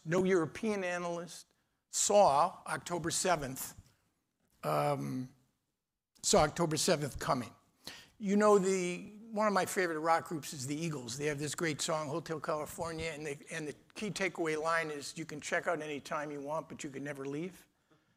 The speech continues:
That's what the Middle East is. And it's drawn the administration back in. The Israel-Hamas war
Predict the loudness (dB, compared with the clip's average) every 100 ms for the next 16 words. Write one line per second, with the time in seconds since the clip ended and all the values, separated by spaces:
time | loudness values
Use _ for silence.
0 | _ -2 2 2 0 -4 -4 -2 -2 -2
1 | -6 -8 -14 -20 -20 _ _ _ _ -10
2 | -6 -4 4 6 8 6 2 -2 -2 -2
3 | -4 -6 -6 -8 -16 -20 _ _ _ _
4 | _ _ _ 2 4 6 6 6 6 6
5 | 4 4 4 4 2